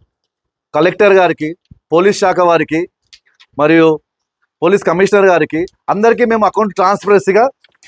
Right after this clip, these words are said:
చూపించినాం. పేజీతో సహా మొత్తం సంక్షిప్తంగా వాళ్ళకు ఇవ్వడం జరిగింది. ఇది ఇవ్వడం వల్ల మా పైన కక్ష సాధింపు చర్యగా గత వారంలో మా పైన కొన్ని అభియోగాలు మోపారు. అది ఎందుకు మోపడం జరిగిందంటే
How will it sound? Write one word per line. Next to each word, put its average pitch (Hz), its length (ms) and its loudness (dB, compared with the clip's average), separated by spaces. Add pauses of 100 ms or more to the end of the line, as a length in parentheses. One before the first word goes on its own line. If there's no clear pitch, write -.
చూపించినాం. 151 420 -4 (720)
పేజీతో 190 360 2 (100)
సహా 185 180 0 (320)
మొత్తం 180 200 -4 (100)
సంక్షిప్తంగా 190 640 -2 (300)
వాళ్ళకు 175 340 -2
ఇవ్వడం 185 280 0
జరిగింది. 147 300 -4 (580)
ఇది 185 200 -2
ఇవ్వడం 247 300 2
వల్ల 220 140 2 (100)
మా 190 140 -2
పైన 196 140 -2 (100)
కక్ష - 260 -8
సాధింపు 208 360 0
చర్యగా 170 340 2 (400)
గత 151 260 -2
వారంలో 190 420 0
మా 175 140 2
పైన 165 200 0 (580)
కొన్ని 165 200 -4 (140)
అభియోగాలు 180 380 0
మోపారు. 143 280 -6 (320)
అది 190 140 2
ఎందుకు 214 200 0
మోపడం 240 320 2
జరిగిందంటే 190 480 0